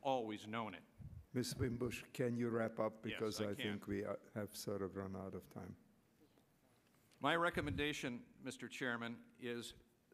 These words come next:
Speaker 1: that at the very, uh, as a very strong priority,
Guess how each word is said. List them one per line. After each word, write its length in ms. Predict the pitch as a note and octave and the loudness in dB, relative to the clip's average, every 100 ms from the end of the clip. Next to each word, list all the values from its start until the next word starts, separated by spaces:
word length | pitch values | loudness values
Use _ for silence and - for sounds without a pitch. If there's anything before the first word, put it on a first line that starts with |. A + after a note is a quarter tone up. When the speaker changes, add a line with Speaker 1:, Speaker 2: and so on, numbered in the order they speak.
| - | -6
Speaker 1:
that 280 | A#2+ B2 B2 - - _ _ _ _ _ _ _ _ _ _ _ _ _ - - - - _ _ _ C#3+ | 0 2 2 -4 -20 _ _ _ _ _ _ _ _ _ _ _ _ _ -20 -20 -20 -20 _ _ _ -2
at 120 | C3+ | 0
the 80 | B2+ | 0
very, 400 | D3 E3+ D#3+ C#3+ - A#2+ | 2 4 2 0 -8 -10
uh, 320 | A#2 G#2 - | -10 -8 -4
as 140 | B2+ B2+ | -2 -2
a 60 | |
very 380 | A#2 D3+ D#3+ C#3 - | 0 2 2 0 -4
strong 500 | - - D#3 D#3 D3+ C#3 | -10 -4 2 2 2 -2
priority, 560 | C#3+ B2+ B2 A#2+ F2+ | -2 0 0 0 -4